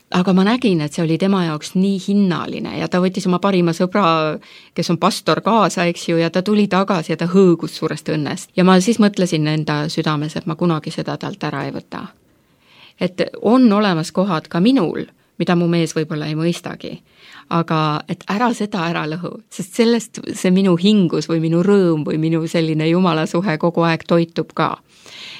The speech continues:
Et ära lõhu seda. Ma ar-, kahtlustan, et see, et ära, ära astu liiga tihti sõbra kotta, võib-olla seesama, et lase, et ta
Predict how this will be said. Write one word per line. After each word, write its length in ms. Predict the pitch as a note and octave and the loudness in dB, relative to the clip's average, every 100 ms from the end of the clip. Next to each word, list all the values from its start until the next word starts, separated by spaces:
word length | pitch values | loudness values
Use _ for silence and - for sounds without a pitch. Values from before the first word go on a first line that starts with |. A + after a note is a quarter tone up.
| - | -10
Et 220 | F3 E3 E3 | -8 -6 -2
ära 180 | D#3+ D3+ | -2 0
lõhu 260 | D#3+ F3 F#3 | -2 -4 -8
seda. 240 | - - - | -8 -6 0
Ma 220 | A3 B3 | 4 4
ar-, 80 | B3+ - _ _ | 2 -4 _ _
kahtlustan, 500 | C4+ C4+ A3 - E3 | -6 -2 -2 -2 -4
et 160 | D#3 - | -4 -6
see, 220 | E3 D#3+ | -6 -6
et 120 | D#3 | -6
ära, 240 | D#3+ E3 D3 - - | -6 -4 -4 -6 -8
ära 320 | - D#3+ E3 D#3+ | -4 0 2 0
astu 260 | - D#3+ | -2 0
liiga 360 | D3 D#3 D3+ D3 | 2 0 0 -2
tihti 360 | D3 D#3 - C#3+ | -2 -4 -4 -4
sõbra 320 | E3+ - D3 | -2 0 -2
kotta, 360 | D3+ D#3 - D3+ | -2 -4 -4 0
võib-olla 340 | E3 F3 E3 | 2 2 2
seesama, 460 | D3+ D#3+ E3+ D#3 C3+ | 0 0 2 2 0
et 140 | - - | -2 0
lase, 260 | A3+ G#3+ | 2 4
et 200 | G3+ D3+ | 2 0
ta 140 | D#3+ | -2